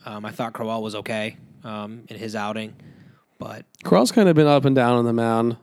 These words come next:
Speaker 1: yeah, there have been times where he
Speaker 2: Um,
Speaker 1: looks dominant and other times not, not so great.
Speaker 2: Yeah, but it's just, you know, I think at some
Speaker 1: Freshman.
Speaker 2: point he's, yeah,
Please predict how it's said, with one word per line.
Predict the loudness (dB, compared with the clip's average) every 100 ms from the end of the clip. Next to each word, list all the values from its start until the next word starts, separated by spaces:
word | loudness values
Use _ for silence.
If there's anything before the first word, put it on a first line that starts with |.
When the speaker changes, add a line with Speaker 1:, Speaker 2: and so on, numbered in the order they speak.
| _ _ _ _
Speaker 1:
yeah, | -12
there | -6
have |
been | -2
times | 2 2
where | 2
he |
Speaker 2:
Um, | 0
Speaker 1:
looks | -4
dominant | -8 -6 -4 -6 -6
and |
other | -6 -6
times | -6 -8 -8
not, | -12
not | -12 -10
so | -6
great. | 0 2
Speaker 2:
Yeah, | 2 -2 -4
but | 0 2
it's | 2 0 -2
just, | -2 2
you | 4
know, | 6 4
I | 4
think | 2 2
at |
some | 2 2
Speaker 1:
Freshman. | 4
Speaker 2:
point | 2 4
he's, | 2 2
yeah, | 2 0